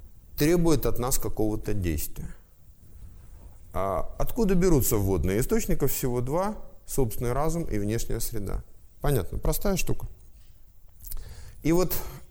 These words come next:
почему возникает хаос? Вводная есть, но по этой вводной вы не определили как желаемый результат, что с этим делать,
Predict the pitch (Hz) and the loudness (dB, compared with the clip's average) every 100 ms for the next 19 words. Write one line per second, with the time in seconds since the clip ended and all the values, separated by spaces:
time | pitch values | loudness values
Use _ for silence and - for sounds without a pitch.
0 | - - - - 185 226 214 156 151 147 | -20 -8 -4 0 2 2 2 0 0 2
1 | 170 156 - 127 82 - - - - - | 2 2 0 0 0 -4 -8 -10 -20 -20
2 | - - - - - 107 147 170 120 117 | -20 -20 -20 -14 0 2 4 4 4 2
3 | 120 135 190 233 - - - - - - | 2 0 0 -2 -4 -10 -12 -20 -20 -4
4 | 131 151 - - 165 165 143 151 143 143 | -2 0 -2 -2 0 2 2 2 2 2
5 | 156 127 113 113 120 139 107 - - - | 2 2 2 2 4 4 2 -4 -14 -18
6 | - - 127 147 120 - 131 131 147 143 | -18 -4 0 0 0 2 2 2 0 2
7 | 127 101 107 104 101 123 120 110 107 113 | 2 0 0 0 2 2 2 0 0 2
8 | 131 156 180 220 - 101 - 85 92 87 | 0 0 0 0 2 0 0 -2 -4 0
9 | 80 80 | 0 -2